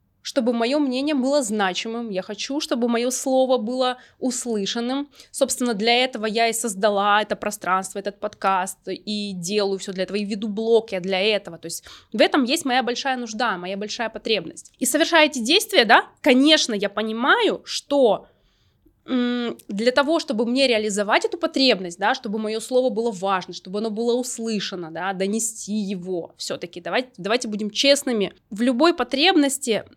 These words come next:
нам необходимы другие люди. Ну, короче, удовлетворенная потребность — это когда есть другие люди. Я н-, я не очень понимаю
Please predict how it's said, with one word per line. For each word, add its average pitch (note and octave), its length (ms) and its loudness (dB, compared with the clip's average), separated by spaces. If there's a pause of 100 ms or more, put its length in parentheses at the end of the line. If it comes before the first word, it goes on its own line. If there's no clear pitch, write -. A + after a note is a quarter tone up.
(140)
нам C4 460 4
необходимы B3+ 640 2
другие G#3 340 -2
люди. F3 300 -6 (280)
Ну, B3+ 120 2
короче, C4+ 400 4 (840)
удовлетворенная C#4 680 4
потребность — E4+ 440 0
это - 100 -8
когда A#3+ 500 4
есть A3 340 0
другие A3 320 -4
люди. A3+ 260 -2
Я F3+ 160 -4
н-, A3 160 -6
я A3 140 -6
не B3 100 -2
очень C4+ 240 -2
понимаю A3+ 720 0